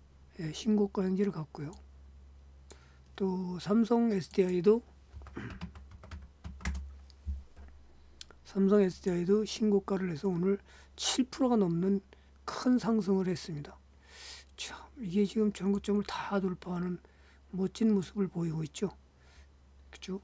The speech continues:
이렇게 정비를 가서. 근데 여러분들이 조심해야 될 것은, 그렇다고 해서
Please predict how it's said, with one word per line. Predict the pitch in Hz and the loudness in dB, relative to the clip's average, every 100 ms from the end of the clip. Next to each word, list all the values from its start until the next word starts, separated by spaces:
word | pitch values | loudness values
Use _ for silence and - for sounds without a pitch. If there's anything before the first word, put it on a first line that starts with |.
| _ | _
이렇게 | 214 170 - - | -8 -8 -8 -6
정비를 | 180 170 170 175 175 | -4 -2 0 -2 -2
가서. | 147 - - - - - - - - - - - - | -6 -10 -18 -20 -20 -20 -20 -20 -20 -20 -20 -20 0
근데 | 247 | 4
여러분들이 | 240 233 233 240 | 6 6 4 2
조심해야 | - 202 - 214 202 | 0 0 2 2 4
될 | 190 185 | 2 -2
것은, | - 180 208 208 | -4 -2 -2 -2
그렇다고 | - 208 - 233 277 | 0 0 0 -2 0
해서 | 233 - 185 | -2 -2 -4